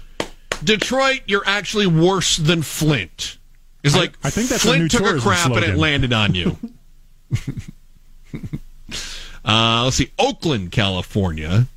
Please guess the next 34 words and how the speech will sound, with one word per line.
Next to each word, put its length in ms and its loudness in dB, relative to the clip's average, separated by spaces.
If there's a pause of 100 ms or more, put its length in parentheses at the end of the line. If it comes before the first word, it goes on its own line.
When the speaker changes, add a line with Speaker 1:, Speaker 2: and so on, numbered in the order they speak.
(280)
Speaker 1:
Oakland's 320 0
got 100 -4
a 60 -8
bad 240 -2
rap 280 0
and 80 -6
has 180 0
for 80 -2
a 40 0
long 220 0
time, 220 -2
too. 200 2 (420)
Hartford, 580 2
Connecticut. 680 0
Did 180 2
you 220 4
expect 360 -2
Speaker 2:
Huh. 60 -2
Speaker 1:
to 60 0
see, 340 2
yeah, 420 -2
Stepford 680 -2
City 380 2
as, 260 0
uh, 140 2
one 160 2
of 120 0
the 60 -2
worst 260 0
run 200 0
cities 300 2
in 60 2
America? 440 0 (1120)
Uh, 560 2